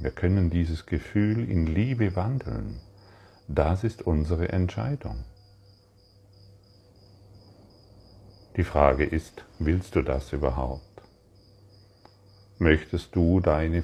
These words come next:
alten Verletzungen aufgeben? Möchtest du deinen Schmerz und dein Opferdasein aufgeben?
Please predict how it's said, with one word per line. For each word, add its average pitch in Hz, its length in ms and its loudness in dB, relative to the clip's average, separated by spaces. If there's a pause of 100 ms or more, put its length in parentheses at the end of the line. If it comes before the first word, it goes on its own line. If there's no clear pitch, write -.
alten 85 420 2
Verletzungen 80 640 -2
aufgeben? 80 760 -6 (1080)
Möchtest - 380 -6
du 85 80 2
deinen 76 480 2
Schmerz 85 760 -2 (280)
und 80 140 -4
dein 69 280 0
Opferdasein 64 1400 0
aufgeben? 67 760 0